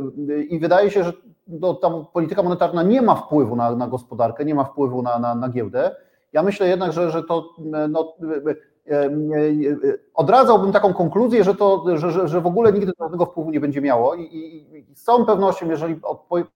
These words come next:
polityka monetarna będzie odpowiednio restrykcyjna, ona będzie miała wpływ na, na, na giełdę i rynki. Pytanie jest oczywiście takie, czy Fed będzie w stanie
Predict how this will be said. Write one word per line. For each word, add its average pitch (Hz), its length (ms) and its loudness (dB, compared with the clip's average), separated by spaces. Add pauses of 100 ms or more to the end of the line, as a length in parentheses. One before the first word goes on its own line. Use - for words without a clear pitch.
(140)
polityka 165 340 -6
monetarna 160 380 -4
będzie 170 200 -2
odpowiednio 170 340 -4
restrykcyjna, 156 600 -10 (140)
ona 190 180 0
będzie 170 300 6
miała 110 160 0
wpływ 101 220 -12
na, 107 240 -6
na, 120 180 -4
na 123 120 -4
giełdę 139 320 -2
i 131 80 -2
rynki. 135 440 -6 (300)
Pytanie 226 260 2
jest 190 120 2
oczywiście 185 340 -4
takie, 170 300 2
czy 156 200 -4
Fed 170 260 2
będzie 160 300 2
w - 40 -12
stanie 160 560 -2